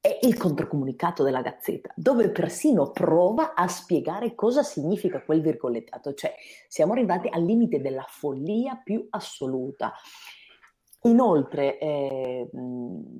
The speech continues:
con tutto rispetto per i, i colleghi della Gazzetta, la Gazzetta ha, eh, fissato una linea editoriale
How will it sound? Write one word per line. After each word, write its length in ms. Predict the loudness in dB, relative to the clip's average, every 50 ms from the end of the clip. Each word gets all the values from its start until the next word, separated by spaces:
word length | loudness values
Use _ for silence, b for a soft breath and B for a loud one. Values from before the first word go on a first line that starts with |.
| -18 -20 -20 _ _
con 220 | _ 0 0 2
tutto 220 | 2 2 2 2 0
rispetto 600 | 0 -2 -8 -12 -12 -12 -12 -12 _ -2 -2 0
per 280 | 2 0 0 0 0 0
i, 200 | 0 0 0 0 -2 -6
i 60 | -4
colleghi 500 | -2 -2 -2 0 0 0 -2 -2 -2 -4
della 220 | -4 -2 -2 -2 -2
Gazzetta, 800 | -4 -6 -8 -8 -12 -10 -10 -10 -10 _ _ -2 0 0 0 -4 -10 -16 _ _ _ _ _
la 140 | -2 -2
Gazzetta 720 | 0 0 -2 -4 -4 -6 -6 -6 -6 -4 _ -2 -2 0 0
ha, 280 | 0 0 0 0 -2 -6
eh, 360 | -6 -6 -4 -4 -6 -6 -8 -6
fissato 880 | 0 0 0 0 0 -4 -2 -2 -2 -4 -8 -8 _ -2 -2 -2 -2 -2 _
una 240 | 0 0 0 -2 -6
linea 600 | -6 -6 -6 -6 -6 -6 -6 -6 -6 -6 -6 -6
editoriale 1120 | -6 -6 -6 -8 -6 -6 -8 -4 -4 -4 -4 -4 -6 -6 -4 -2 0 0 0 -2 -4 _